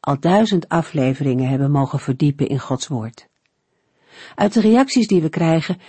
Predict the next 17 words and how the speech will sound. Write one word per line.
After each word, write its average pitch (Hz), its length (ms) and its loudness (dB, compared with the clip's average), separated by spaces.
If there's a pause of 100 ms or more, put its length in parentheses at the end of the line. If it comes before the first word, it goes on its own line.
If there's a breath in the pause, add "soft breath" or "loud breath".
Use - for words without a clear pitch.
(180 loud breath)
blijkt 247 500 0
dat 202 140 0
het 196 140 -2
voor 147 220 2
veel 170 340 2
mensen 147 460 2
ook 160 300 -2
inmiddels 156 440 0
een 135 120 2
vast - 440 -2
punt 151 280 0
in 160 160 -2
hun 151 140 2
dagelijks 151 520 -4
leven 180 340 -2
geworden 110 400 -8
is. - 260 -20